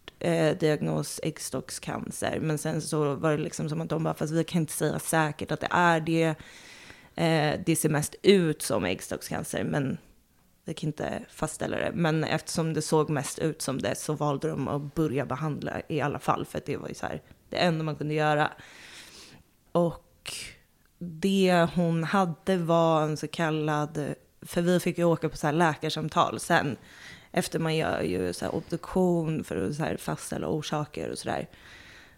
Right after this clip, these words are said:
Eh, och, eh, då sa de att hon hade någonting som heter antiplastisk tumör. Vilket innebär att,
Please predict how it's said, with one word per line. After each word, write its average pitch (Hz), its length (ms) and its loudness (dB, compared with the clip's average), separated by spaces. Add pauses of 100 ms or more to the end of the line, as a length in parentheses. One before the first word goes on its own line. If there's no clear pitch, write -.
(120)
Eh, 170 560 -2 (100)
och, - 600 -6 (720)
eh, 175 260 -4
då 180 340 4
sa 160 300 2
de 147 240 0
att 135 120 -6
hon 170 320 0
hade 156 300 0
någonting 151 320 -4
som 165 160 -4
heter 156 480 -2
antiplastisk - 1400 -4
tumör. 180 640 0 (840)
Vilket 165 260 -2
innebär 160 880 4
att, - 640 -2